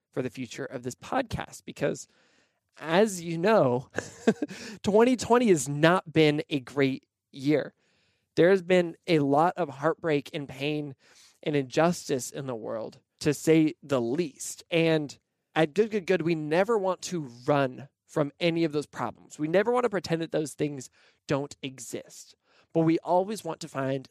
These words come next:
the hope within the heartbreak. We want to find the light within the darkness.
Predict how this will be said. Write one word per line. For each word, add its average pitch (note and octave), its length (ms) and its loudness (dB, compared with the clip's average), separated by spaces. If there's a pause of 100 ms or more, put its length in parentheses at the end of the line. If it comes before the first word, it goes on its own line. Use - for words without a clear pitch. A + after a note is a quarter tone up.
the C3 100 -4
hope - 520 -8
within C3 280 -10
the A#2 60 -10
heartbreak. - 640 -16 (320)
We D#3+ 80 -10
want E3+ 140 2
to D#3 40 -2
find E3 240 -4
the D3+ 60 2
light C#3 320 2
within D3+ 280 -4
the C3 80 -6
darkness. A#2 580 -12